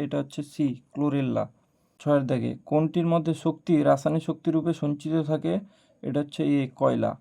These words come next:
সাতের দাগে উজ্জ্বল আলোতে ভালো জন্মায় এমন উদ্ভিদদের বলে,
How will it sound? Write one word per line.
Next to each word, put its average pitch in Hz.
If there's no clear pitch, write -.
সাতের 139
দাগে 127
উজ্জ্বল 143
আলোতে 160
ভালো 147
জন্মায় 156
এমন 147
উদ্ভিদদের 143
বলে, 147